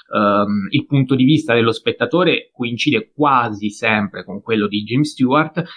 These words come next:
e dico quasi perché, eh, perché è vero che questo è il film, eh, voyeuristico per antonomasia, in cui c'è la soggettiva, ehm, che è il punto di vista, se vogliamo,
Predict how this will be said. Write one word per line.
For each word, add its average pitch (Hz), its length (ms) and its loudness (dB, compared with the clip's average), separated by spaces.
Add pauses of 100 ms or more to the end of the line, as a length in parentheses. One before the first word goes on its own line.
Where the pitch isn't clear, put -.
e 123 100 -2
dico 131 240 0
quasi 143 320 2
perché, 113 340 -4
eh, - 760 -8
perché 98 200 -10
è - 20 -14
vero 170 160 2
che 160 120 2
questo 156 240 -2
è - 40 0
il - 40 -6
film, 135 260 0
eh, 127 140 2 (680)
voyeuristico 120 720 0
per 120 140 0
antonomasia, 123 1160 2
in 117 160 -4
cui 135 200 0
c'è 127 160 -2
la 127 120 2
soggettiva, 135 1000 0 (320)
ehm, 110 1300 -2
che 120 160 0
è 92 140 -4
il 104 100 -8
punto 143 260 0
di 113 80 -4
vista, 120 380 0
se 113 120 -6
vogliamo, 113 460 -2